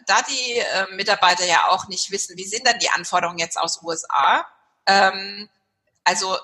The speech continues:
das ist, dass, dass man ihnen das wirklich bewusst macht und sagt, das muss jetzt nicht hundert Prozent perfekt sein. Äh, wir können da nochmal nachbessern, aber wir müssen jetzt etwas liefern, damit die sich einen ersten Eindruck machen können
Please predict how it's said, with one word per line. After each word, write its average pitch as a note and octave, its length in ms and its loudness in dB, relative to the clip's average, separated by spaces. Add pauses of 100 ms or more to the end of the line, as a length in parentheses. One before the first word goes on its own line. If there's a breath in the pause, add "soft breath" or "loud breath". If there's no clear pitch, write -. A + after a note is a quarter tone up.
das G#3+ 220 2
ist, - 220 -10 (200)
dass, - 260 0 (120)
dass - 180 -2
man G#3 140 2
ihnen A3 180 -6
das G#3 160 0
wirklich - 340 -4
bewusst F#3 520 -2
macht F3 240 0
und E3+ 100 -14
sagt, - 300 -2 (320)
das - 180 -2
muss C4 160 2
jetzt - 220 -2
nicht F#3+ 160 -2
hundert E3 200 0
Prozent - 460 -4
perfekt - 420 -2
sein. D3+ 380 0 (320 soft breath)
Äh, F3 180 4
wir F#3 120 0
können B3 200 2
da A3+ 120 4
nochmal G3 300 2
nachbessern, G#3+ 600 2
aber G3 220 0
wir G3+ 100 -2
müssen A#3 240 -2
jetzt A3 240 -4
etwas - 340 -4
liefern, C4 540 0
damit - 300 -2
die A3+ 80 -8
sich G#3+ 240 -8
einen E3 100 4
ersten G3 260 2
Eindruck G#3 520 0
machen B3+ 320 0
können C#4 280 -4